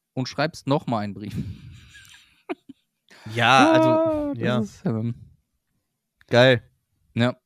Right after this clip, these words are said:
Speaker 1: Wann hast du Überga-, wann offiziell Übergabe letzter, letzter Tag
Speaker 2: Die
Speaker 1: des
Speaker 2: hat
Speaker 1: Monats,
Speaker 2: Zeit,
Speaker 1: ne?
Speaker 2: wenn die Bo-,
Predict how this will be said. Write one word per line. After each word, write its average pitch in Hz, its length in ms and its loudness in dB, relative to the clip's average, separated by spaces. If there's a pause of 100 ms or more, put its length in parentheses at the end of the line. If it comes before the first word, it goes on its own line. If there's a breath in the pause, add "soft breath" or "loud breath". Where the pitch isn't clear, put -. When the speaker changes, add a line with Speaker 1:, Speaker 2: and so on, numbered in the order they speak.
(140)
Speaker 1:
Wann 156 160 0
hast 220 140 -10
du 208 40 -12
Überga-, 196 320 -12
wann 139 180 -10
offiziell 175 400 -6
Übergabe 160 340 -2
letzter, 131 460 -8 (260)
letzter 127 520 -4
Tag 143 240 -4
Speaker 2:
Die - 140 -10
Speaker 1:
des 147 80 2
Speaker 2:
hat 151 100 8
Speaker 1:
Monats, 143 140 0
Speaker 2:
Zeit, 226 200 6
Speaker 1:
ne? 123 80 0
Speaker 2:
wenn 139 120 2
die 131 120 -4
Bo-, 180 180 -4